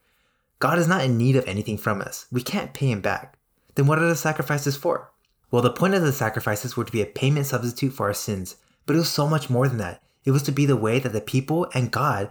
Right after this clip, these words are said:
were to be reconciled to each other. The sacrifices didn't show that God was angry up in heaven waiting to be appeased, but the sacrifices were an opportunity that God created so that the people could make peace with him. So then, what does God say we should do instead of sacrifices?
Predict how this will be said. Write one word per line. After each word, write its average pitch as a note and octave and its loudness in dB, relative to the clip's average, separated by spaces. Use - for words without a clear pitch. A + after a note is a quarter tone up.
were C3 2
to C#3 4
be C#3 6
reconciled C3+ 0
to - -4
each A#2 -2
other. G#2+ -4
The B2 -2
sacrifices D#3 -2
didn't B2+ 2
show B2 2
that G#2 0
God A2 2
was G#2+ -4
angry C3 4
up A2 -4
in A2+ -4
heaven G#2 -4
waiting C#3 2
to C#3 -2
be B2 2
appeased, G2+ -4
but C3 2
the C3 2
sacrifices C#3 0
were B2 2
an A2+ -2
opportunity C3+ 0
that A2 -4
God C3+ -2
created C#3 0
so B2 -4
that B2+ -2
the B2+ -2
people F3 -2
could C#3 -2
make C3+ -2
peace F3+ -2
with B2 -2
him. G2+ -4
So E3+ 2
then, D#3 4
what D3+ 2
does G#3+ -2
God B2 2
say A#2 0
we A#2 -2
should A2 -4
do F#2+ 0
instead F#2+ -2
of A2 -4
sacrifices? - -4